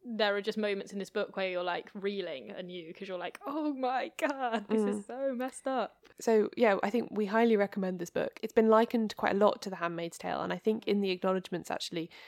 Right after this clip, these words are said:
Speaker 2: Naomi Alderman writes that sh-, she got to be part of some writer mentoring scheme with Margaret Atwood.
Speaker 1: Oh, wow.
Speaker 2: So it, the,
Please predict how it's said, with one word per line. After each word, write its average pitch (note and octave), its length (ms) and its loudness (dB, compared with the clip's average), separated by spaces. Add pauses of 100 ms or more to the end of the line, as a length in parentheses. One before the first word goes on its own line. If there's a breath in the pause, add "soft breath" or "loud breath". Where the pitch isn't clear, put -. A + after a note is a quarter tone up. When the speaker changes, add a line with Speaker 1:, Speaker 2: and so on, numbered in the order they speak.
(240 loud breath)
Speaker 2:
Naomi F3+ 280 2
Alderman F3+ 280 -2
writes F#3 280 0
that - 220 -4
sh-, - 120 -6
she - 140 -6
got - 160 2
to - 60 -14
be G3+ 60 -2
part F#3+ 220 -2
of - 80 -6
some F#3 380 -4
writer F#3 500 -2
mentoring F#3 640 -4
scheme F#3 300 -4
with F3+ 220 0
Margaret E3+ 360 -4
Atwood. - 400 -2
Speaker 1:
Oh, C#4 100 0
wow. A3+ 360 2
Speaker 2:
So F#3 360 2 (260)
it, - 220 -4
the, G3 220 2